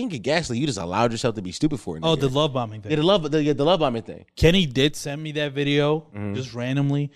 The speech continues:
Speaker 2: Let me tell you, uh, well, finish your point and then
Speaker 1: No, no, so
Speaker 2: I'll
Speaker 1: tell me
Speaker 2: get
Speaker 1: what
Speaker 2: into it.
Speaker 1: Kenny said.
Speaker 2: Well, it, it was just, 'cause it, it's just a, a random aside. She just texted me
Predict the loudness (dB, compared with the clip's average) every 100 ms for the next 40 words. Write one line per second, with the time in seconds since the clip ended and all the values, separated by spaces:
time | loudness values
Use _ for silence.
0 | _ 4 6 8 6 4 2 0 2 4
1 | 2 4 2 2 0 -4 0 2 2 2
2 | 2 2 2 2 0 0 -4 -6 _ _
3 | 2 4 6 2 6 6 6 2 0 -2
4 | -2 0 -2 0 2 4 4 4 4 4
5 | 2 4 4 4 2 2 2 2 0 -2
6 | 2 0 2 2 4 2 0 -2